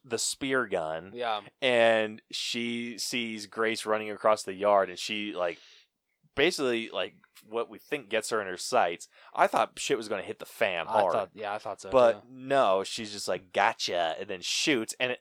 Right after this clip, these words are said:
Speaker 1: ends up in the frickin' tree. <laughs> Like, not even anywhere near where sh-, Grace <laughs> was.
Speaker 2: I love when the mom shoots an arrow at Grace, and she's just like, "You gotta cut me some slack. It's been a while."
Speaker 1: Yeah, it's been thirty years. It makes sense. They probably aren't practicing with that shit.
Speaker 2: Yeah.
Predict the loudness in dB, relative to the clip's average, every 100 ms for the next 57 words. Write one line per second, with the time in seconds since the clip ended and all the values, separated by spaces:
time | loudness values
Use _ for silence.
0 | -6 -2 -2 -2 -4 -6 -4 -8 -8 -8
1 | -6 -6 -8 -16 -20 _ _ _ _ 2
2 | 2 8 8 8 4 -4 -8 -2 -2 -2
3 | -10 -16 -8 -4 -2 -2 -2 -4 -6 -16
4 | _ _ -4 -2 -2 -8 -12 -14 -10 -10
5 | -8 -12 -12 -6 -4 -2 -4 -4 -4 -4
6 | -4 -4 -4 -6 -10 -10 -12 -10 -8 -8
7 | -8 -12 -16 -18 -12 -12 -12 -16 -18 -20
8 | -18 -14 -14 -14 -14 -14 -12 -16 -16 -18
9 | -20 -14 -12 -12 -14 -18 -16 -16 -18 -18
10 | -18 -20 _ _ -6 -2 -2 -2 -6 0
11 | 0 6 4 4 0 0 0 0 0 0
12 | 2 0 0 -2 0 2 4 8 6 6
13 | 2 6 6 4 -8 -8 -6 -4 -4 -4
14 | -2 0 0 0 0 -2